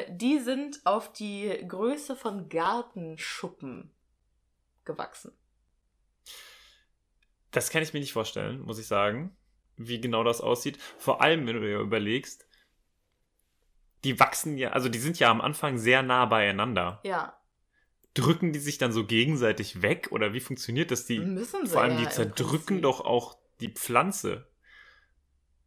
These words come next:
Speaker 2: Also der Kürbis ist ja nur ein Teil der Pflanze und er wird ja durch eigentlich die großen Blätter des Kürbises,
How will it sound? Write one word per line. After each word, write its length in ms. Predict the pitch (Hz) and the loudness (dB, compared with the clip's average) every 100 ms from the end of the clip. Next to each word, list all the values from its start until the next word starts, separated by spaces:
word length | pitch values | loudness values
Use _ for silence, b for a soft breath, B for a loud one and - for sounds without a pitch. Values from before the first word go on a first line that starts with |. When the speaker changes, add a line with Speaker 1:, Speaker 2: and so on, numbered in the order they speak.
| _ _ _ | _ _ _
Speaker 2:
Also 160 | 123 117 | 2 4
der 120 | 113 | 4
Kürbis 360 | 147 180 170 | 8 8 8
ist 140 | 151 - | 0 0
ja 100 | 123 | 2
nur 520 | 123 139 143 143 - | 2 4 4 2 -4
ein 180 | 113 110 | -4 -4
Teil 240 | - 123 127 | 2 2 4
der 120 | 101 | 0
Pflanze 720 | - 107 117 - 131 123 - | -2 -2 -2 0 0 0 -4
und 220 | 117 104 | -10 -4
er 140 | 113 107 | -2 0
wird 180 | 127 | 0
ja 200 | 123 110 | 2 2
durch 460 | 107 - 120 120 - | 0 -2 -4 -6 -8
eigentlich 340 | 113 113 113 - | -2 -2 -2 -8
die 120 | 107 | -10
großen 420 | - 123 131 120 | -2 -2 0 -4
Blätter 280 | 110 123 131 | 2 4 4
des 220 | 104 - | -2 -6
Kürbises, 800 | - 135 131 120 - 110 - - | -2 0 0 0 -6 -6 -8 -12